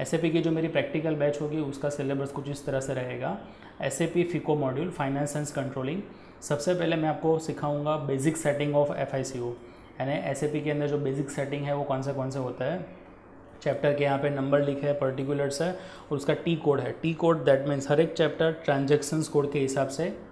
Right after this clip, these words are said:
होगा। T code that means transactions code। जैसे कि बेसिक setting की हम बात करें तो total यहाँ पे आप देख सकते हो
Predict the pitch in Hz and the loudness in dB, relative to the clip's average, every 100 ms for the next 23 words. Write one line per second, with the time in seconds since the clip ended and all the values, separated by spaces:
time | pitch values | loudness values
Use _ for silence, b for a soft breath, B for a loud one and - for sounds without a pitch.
0 | - 135 135 123 131 - - 143 160 170 | -10 -4 -2 -2 -6 -8 -6 -4 -2 0
1 | 143 135 147 170 - 139 135 135 135 - | 2 2 0 -2 -2 -2 0 0 -2 -4
2 | 135 - 131 135 135 123 131 139 127 135 | -6 -8 -10 -8 -8 -6 -4 -2 0 0
3 | 151 - 143 147 147 147 143 131 127 143 | 0 -2 -2 -2 0 0 2 0 0 -2
4 | 165 214 B B - 135 135 143 147 139 | -2 -4 B B -8 -4 0 2 4 2
5 | 135 143 135 135 135 139 135 143 156 | 2 2 2 0 -2 -4 -4 -2 -2